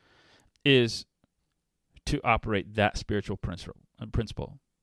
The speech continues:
that godliness with contentment is great gain. If you need less stuff now,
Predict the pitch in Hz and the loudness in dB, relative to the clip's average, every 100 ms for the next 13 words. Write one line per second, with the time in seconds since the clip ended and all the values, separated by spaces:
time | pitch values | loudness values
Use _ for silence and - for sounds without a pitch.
0 | _ - - - 110 113 117 107 - - | _ -8 -6 2 4 4 0 -6 -8 -8
1 | - - - 76 95 - 90 - 85 - | -6 -6 -8 -10 -10 -6 -8 -6 -12 -12
2 | _ _ - - - 110 113 110 117 120 | _ _ -20 -16 -10 -6 -4 -2 -2 0
3 | 123 - 123 120 - 139 104 82 123 | 0 -2 -2 -4 -4 -4 -2 -6 -10